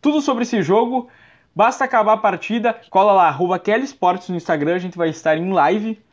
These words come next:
falando, repercutindo o que aconteceu, fazendo aquele pós-jogo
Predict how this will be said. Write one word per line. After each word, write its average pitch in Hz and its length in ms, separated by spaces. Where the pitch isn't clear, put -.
falando, 196 380
repercutindo 190 560
o - 20
que 190 60
aconteceu, 175 500
fazendo 220 300
aquele 254 300
pós-jogo 214 720